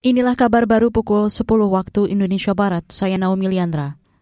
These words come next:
Kasus penularan covid sembilan belas di Indonesia bertambah lebih dari empat ribu orang pada Minggu kemarin. Dari jumlah itu, sekira dua ribu enam ratusan tercatat sembuh. D K I Jakarta menyumbang kasus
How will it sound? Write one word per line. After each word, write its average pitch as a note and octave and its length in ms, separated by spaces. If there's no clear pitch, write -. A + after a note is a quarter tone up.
Kasus A#3+ 320
penularan A#3 480
covid A3+ 240
sembilan G#3+ 320
belas G#3 240
di G3+ 160
Indonesia G3 400
bertambah G3 480
lebih F#3+ 240
dari F3+ 240
empat F3+ 320
ribu F3+ 240
orang G3 400
pada E3+ 400
Minggu F3 400
kemarin. F#3+ 480
Dari F#3 160
jumlah F3+ 320
itu, F#3+ 240
sekira F#3+ 400
dua F3+ 240
ribu F3+ 160
enam F3 160
ratusan F3 480
tercatat F3 480
sembuh. G3 480
D F#3+ 80
K F#3 160
I - 80
Jakarta F#3 400
menyumbang F#3+ 480
kasus G#3 320